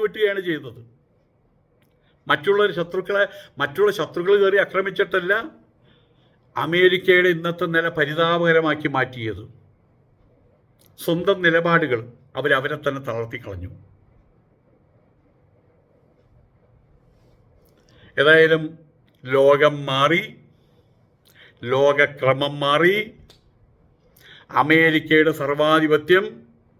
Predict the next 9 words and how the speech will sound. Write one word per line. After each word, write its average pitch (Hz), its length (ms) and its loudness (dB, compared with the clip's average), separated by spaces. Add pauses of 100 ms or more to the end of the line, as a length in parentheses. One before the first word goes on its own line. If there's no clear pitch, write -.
അതിൻ്റെ 135 340 0
കാലം 139 260 0 (100)
അവസാനിച്ചു. 156 560 2 (2000)
ഇന്ന് 156 180 4 (100)
ലോകം 180 400 2 (2000)
ഏതെങ്കിലും 196 560 0 (500)
ഒറ്റ 156 260 -6 (120)
വിരലുമേ, 190 420 0 (460)
അമേരിക്കയുടെ 190 680 -2